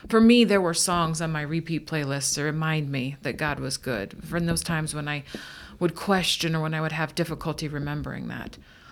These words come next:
There were people that God brought into our lives that were there at just the right time. Even if God doesn't take away your difficulties, maybe just exactly how you want him to,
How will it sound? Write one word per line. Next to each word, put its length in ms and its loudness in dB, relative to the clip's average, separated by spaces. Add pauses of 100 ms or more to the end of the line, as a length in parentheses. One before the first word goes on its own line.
(180)
There 120 6
were 80 8
people 440 4
that 120 4
God 200 0
brought 180 0
into 180 -2
our 140 -2
lives 360 -6
that 140 0
were 100 0
there 200 -2
at 100 -8
just 360 -2
the 100 -2
right 260 -4
time. 460 -6 (600)
Even 240 6
if 160 6
God 260 4
doesn't 340 -2
take 220 -2
away 600 0
your 140 2
difficulties, 760 -2
maybe 240 0
just 460 -2
exactly 440 -2
how 100 -4
you 220 0
want 220 4
him 120 2
to, 340 0